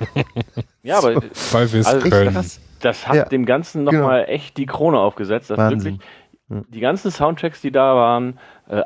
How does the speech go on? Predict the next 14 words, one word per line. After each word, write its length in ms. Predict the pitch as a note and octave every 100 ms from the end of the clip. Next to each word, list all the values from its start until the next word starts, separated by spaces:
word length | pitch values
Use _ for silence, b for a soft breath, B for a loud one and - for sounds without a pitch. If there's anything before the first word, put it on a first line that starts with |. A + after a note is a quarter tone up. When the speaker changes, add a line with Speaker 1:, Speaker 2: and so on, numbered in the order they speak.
| -
Speaker 1:
alle 420 | B2+ E3+ E3+ F3
vertont 680 | - A2+ - D3 D#3+ D#3+ C3+
wurden 580 | C3+ C3+ C3+ C3+ B2 C#2
von 280 | - A#2+
diesem 360 | A#2 A#2 A#2 A2+
ollen 280 | A2 A2 G#2+
Orchester. 580 | G#2+ - G#2+ - E2 - _ b
Und 200 | - G2+
das 160 | A#2 -
auch 100 | A2+
noch, 220 | A2 A2 - -
se-, 360 | F2 G#2 A#2 -
also 160 | G#2
ich, 160 | G2 -